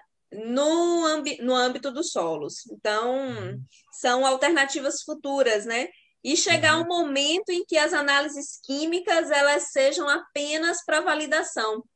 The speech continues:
Speaker 2: Entendi.
Speaker 1: A gente tá chegando nessa fase, né? E as
Speaker 2: Uhum.
Speaker 1: espectrais, elas realmente estejam, é,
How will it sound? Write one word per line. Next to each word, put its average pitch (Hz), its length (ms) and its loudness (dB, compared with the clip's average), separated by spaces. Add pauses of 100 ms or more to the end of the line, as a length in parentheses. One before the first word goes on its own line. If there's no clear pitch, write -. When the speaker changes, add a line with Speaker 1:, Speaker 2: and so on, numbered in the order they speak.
(560)
Speaker 2:
Entendi. 117 220 -4
Speaker 1:
A 208 80 4
gente - 340 -4
tá 277 220 6
chegando 262 640 2
nessa 233 320 -4 (100)
fase, 190 440 2
né? 233 220 -2 (340)
E 240 340 0
as 247 160 6
Speaker 2:
Uhum. 254 60 -4
Speaker 1:
espectrais, 262 760 2
elas 269 320 4
realmente 294 640 -2
estejam, 254 1200 0 (320)
é, 208 880 4